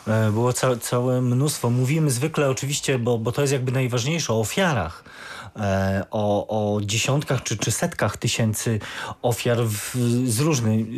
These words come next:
związane z różnymi wydarzeniami, ale ci, te, te ofiary zostawiały swój dobytek, swój majątek, e,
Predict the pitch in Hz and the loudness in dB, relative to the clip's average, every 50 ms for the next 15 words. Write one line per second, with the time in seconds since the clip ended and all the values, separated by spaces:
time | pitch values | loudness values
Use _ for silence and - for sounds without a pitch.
0 | 127 135 127 113 120 127 113 120 117 117 117 117 117 113 107 113 113 120 113 113 | -2 -2 -2 0 0 2 2 2 2 2 2 2 2 2 0 0 0 0 0 0
1 | 123 120 120 110 117 110 120 - 117 151 175 185 175 147 120 104 98 - - - | 0 0 0 0 0 0 0 0 2 2 2 2 4 4 2 2 0 -2 -6 -10
2 | - - - - - - 107 110 113 113 113 113 113 110 - _ - - - - | -10 -10 -10 -8 -4 0 0 2 4 4 4 2 2 0 -4 _ -20 -12 -8 -8
3 | - - - - 127 117 120 120 - - 123 117 107 - - 110 107 104 107 104 | -8 -6 -4 -2 0 2 2 0 0 0 0 0 0 0 0 0 0 0 0 0
4 | 104 104 - - - - - - - - 110 110 104 - - 110 104 110 104 104 | 0 -2 -4 -8 -14 -16 -18 -18 -8 -4 -2 -2 0 0 0 0 2 2 2 4
5 | 101 101 101 104 101 - - - 107 95 101 92 90 104 107 - 127 120 - - | 4 2 2 2 0 -2 -2 -2 -2 -2 -2 -2 -2 -4 -4 -2 -4 -4 -4 -4
6 | - 113 101 90 92 95 98 101 104 107 107 - 117 117 113 - - - 117 | -2 -2 0 2 2 2 4 4 2 2 2 2 0 0 0 -2 -4 -2 0